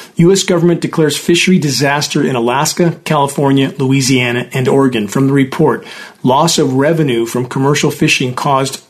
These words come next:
quote, "severe economic harm in the region," end quote.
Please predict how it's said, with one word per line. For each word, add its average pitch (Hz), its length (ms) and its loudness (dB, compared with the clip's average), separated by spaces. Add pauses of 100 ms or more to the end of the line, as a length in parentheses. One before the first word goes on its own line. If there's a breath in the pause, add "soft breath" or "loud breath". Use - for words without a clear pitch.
(260)
quote, 156 240 2
"severe 170 400 2
economic 147 580 0
harm 143 380 0
in 127 100 -4
the 127 80 -2
region," 135 380 2
end 123 160 -2
quote. 117 280 0